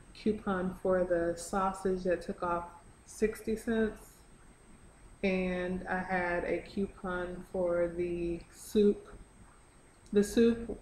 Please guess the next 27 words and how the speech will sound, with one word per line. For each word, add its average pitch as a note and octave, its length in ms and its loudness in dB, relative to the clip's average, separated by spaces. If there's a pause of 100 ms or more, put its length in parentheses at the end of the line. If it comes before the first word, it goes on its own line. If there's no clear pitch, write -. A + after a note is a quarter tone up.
they G3+ 160 4
were F#3+ 320 2
a - 120 -2
dollar F#3 260 2
twenty-five F#3 580 -4
each. F3+ 220 -4
I F3+ 100 -4
had F3 160 -4
a E3 40 -2
coupon F#3 460 -6
that D#3+ 180 -4
took F3+ 280 -6
fifty G3+ 280 0
cents F3 300 -8
off E3+ 200 -6
of - 120 -16
two, F#3+ 260 4
which E3 260 -2
doubled D#3+ 420 0
to F#3 200 2
a D#3+ 60 4
dollar, D#3+ 440 -2 (540)
um, D#3+ 420 -2 (500)
which G#3 320 10
made F#3+ 580 2
these F3+ 520 -2 (320)
seventy-five G3 800 2